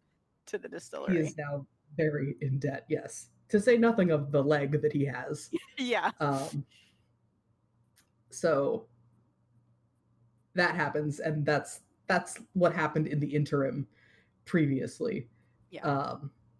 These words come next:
Speaker 2: but now you've just gotta go finish your delivery. So this is the end of chapter three. A barge shows up on the river outside of the bureau.
Speaker 1: Mm-hmm.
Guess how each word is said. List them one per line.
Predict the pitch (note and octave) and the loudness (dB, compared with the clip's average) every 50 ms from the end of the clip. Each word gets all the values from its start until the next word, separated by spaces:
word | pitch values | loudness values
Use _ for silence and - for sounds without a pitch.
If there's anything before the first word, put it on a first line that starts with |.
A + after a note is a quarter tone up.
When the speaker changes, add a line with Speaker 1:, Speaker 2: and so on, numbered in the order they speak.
| _ _ _ _ _ _ _ _ - - | _ _ _ _ _ _ _ _ -12 -4
Speaker 2:
but | D3+ C#3 C#3 - D3+ | -4 -4 -4 -4 -8
now | D3+ D3 | -10 -8
you've | C#3+ D3 D3 D3 | -6 -6 -6 -6
just | C#3+ D3+ C#3+ - | -4 -6 -4 -2
gotta | D3+ C#3 C3+ C3+ | -2 -2 0 0
go | D3 C#3+ | 0 -2
finish | - - D3 C3+ C3 - | -2 0 -2 -2 -2 -2
your | - C3 | -6 -6
delivery. | B2+ C3+ C3 D3 C3+ B2+ A#2+ - B2+ B2 | -4 0 0 0 0 0 -4 -4 -6 -8
So | - - - - G#3 G3 E3+ D3+ B2+ - D#3+ - _ _ _ - - _ _ _ _ _ _ _ _ _ _ _ _ _ _ _ _ _ _ - | -10 -12 -4 2 4 4 4 4 2 -4 -8 -10 _ _ _ -20 -20 _ _ _ _ _ _ _ _ _ _ _ _ _ _ _ _ _ _ 0
this | F3+ F3+ - | 0 2 4
is | F#3 F3 E3+ D#3 D3+ | 2 2 2 2 2
the | E3 D#3+ | 4 6
end | D#3+ E3+ E3+ E3 | 6 6 6 4
of | D#3 - | 2 2
chapter | - - D#3+ D#3+ D#3+ - D3 | 0 -2 -2 -2 -2 -4 -6
three. | C#3+ - F3 E3 D3+ C3+ C3 - - - | -4 -2 0 2 2 2 0 -2 -2 -2
A | D3 C#3+ | -2 -2
barge | C#3 C3+ D#3 D#3+ D#3+ D#3 D3+ C#3+ C#3+ - - - - - - _ _ _ - | 2 4 4 4 6 6 4 4 2 -2 -8 -18 -20 -20 -20 _ _ _ -14
shows | - - E3+ D3+ D3+ D3 C#3+ | -2 0 2 2 2 2 2
up | D3+ C#3+ C3 - - - - | 2 2 2 -2 -6 -4 0
on | D3 C#3+ C#3+ | 2 2 2
the | C#3+ C#3+ | 2 2
river | D3+ D3+ C#3+ C#3 C3+ B2+ A#2+ | 4 2 2 2 0 0 2
outside | C#3 C#3 C#3 - - D#3 C#3+ C#3+ | 0 -2 -2 0 0 2 2 4
of | D3 C#3 C3 | 2 0 0
the | C#3+ C#3 | 0 0
bureau. | C3+ D3+ D3+ D3+ C#3 C3 B2+ A#2 B2 C#3 - _ _ _ _ _ _ _ _ _ _ _ _ _ G3 | 2 4 4 4 4 2 0 -2 -4 -6 -8 _ _ _ _ _ _ _ _ _ _ _ _ _ -20
Speaker 1:
Mm-hmm. | D3 D3 E3 | -20 -18 -20